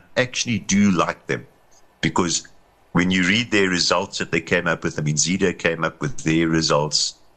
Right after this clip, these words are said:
uh, quite recently. The, the market is booming. You fly anywhere in South Africa now, there's no empty seats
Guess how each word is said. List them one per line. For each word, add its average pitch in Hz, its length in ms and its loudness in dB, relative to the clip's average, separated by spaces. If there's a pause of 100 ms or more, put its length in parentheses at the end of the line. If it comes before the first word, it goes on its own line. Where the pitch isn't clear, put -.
(160)
uh, - 160 0
quite 85 340 -4
recently. 80 720 -2 (560)
The, 78 100 2
the 80 180 0
market 101 440 0
is 90 120 0
booming. 76 440 -2
You 85 100 0
fly 123 380 0
anywhere 98 560 0 (480)
in 95 100 0
South 87 300 0
Africa 90 500 0
now, 80 260 0
there's 85 300 -2
no 95 100 2
empty 92 420 -2
seats - 580 -2